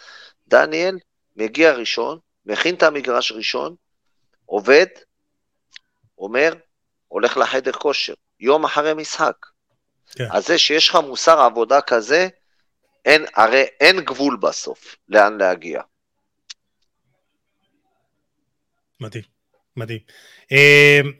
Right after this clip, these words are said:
Speaker 2: עוד משהו לגבי מכבי, לפני שנעבור לדבר קצת על ביין ועל הסיטואציה שהוא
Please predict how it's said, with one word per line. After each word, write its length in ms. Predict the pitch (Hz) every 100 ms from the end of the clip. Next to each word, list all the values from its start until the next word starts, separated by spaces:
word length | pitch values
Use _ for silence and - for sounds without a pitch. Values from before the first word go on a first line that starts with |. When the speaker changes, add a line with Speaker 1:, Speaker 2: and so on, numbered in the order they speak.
| _ _
Speaker 2:
עוד 120 | 180 180
משהו 240 | 208 202
לגבי 300 | 196 160 156
מכבי, 320 | 170 151 180 180
לפני 260 | 147 170
שנעבור 460 | 160 165 151 139 151
לדבר 280 | 143 135 139
קצת 260 | - 147
על 100 | 131
ביין 280 | 117 139 147
ועל 120 | 127 120
הסיטואציה 520 | 117 131 139 139 -
שהוא 280 | - 139